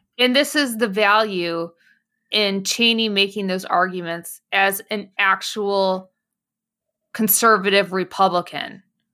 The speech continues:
with a solid voting record. I mean, you cannot dismiss Liz Cheney as some squish chasing the cameras. That is not who she is. It's not who she's been. She's doing interviews now, but she has never been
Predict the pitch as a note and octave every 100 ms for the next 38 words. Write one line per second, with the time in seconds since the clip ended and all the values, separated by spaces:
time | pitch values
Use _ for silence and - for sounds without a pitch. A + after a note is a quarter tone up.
0 | _ - G#3 G#3+ - - G#3 G3 G3 F3
1 | F3+ - _ - - G#3 G3 F3 D#3+ E3
2 | F3 - - - - A#3+ A#3+ C4+ - D4+
3 | C#4 C#4+ E4 - A#3 - A#3 G#3+ G#3 G#3+
4 | G#3 - A3+ G#3+ F#3 F3 - _ _ -
5 | G#3+ - G#3 G3 - - A3+ G#3 - -
6 | A#3 G#3+ G#3+ F#3+ F3+ - G3 F#3+ F3+ F3
7 | - - - G#3 C#4 D#4+ G#3 G#3 B3+ B3
8 | A3+ G3+ F3+ G#3 - - F#3+ G#3 G#3+ A#3
9 | A3+ G#3+ G3 F#3 E3+ G#3+ - - - -
10 | - G3+ C4+ A#3+ A3+ A#3 G3 F#3+ F3 E3
11 | G#3+ D#3 - - _ _ _ B3 - D#4
12 | C#4+ A3 A3+ A#3 A#3 D#4 A#3+ F#3+ F3 D3+